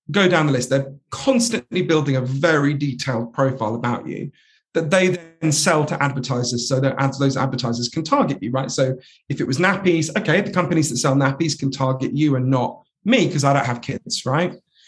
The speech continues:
So it can go, so every time you close Facebook,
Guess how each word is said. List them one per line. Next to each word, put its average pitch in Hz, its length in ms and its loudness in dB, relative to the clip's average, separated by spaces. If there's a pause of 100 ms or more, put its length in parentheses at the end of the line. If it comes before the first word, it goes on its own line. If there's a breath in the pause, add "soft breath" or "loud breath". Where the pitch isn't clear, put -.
(140)
So 185 160 -2
it - 80 -4
can 160 220 -2
go, 190 380 2 (320)
so 175 380 0 (800 soft breath)
every 262 360 2
time 139 460 0
you 143 240 -2 (220)
close 240 440 2
Facebook, 123 640 -2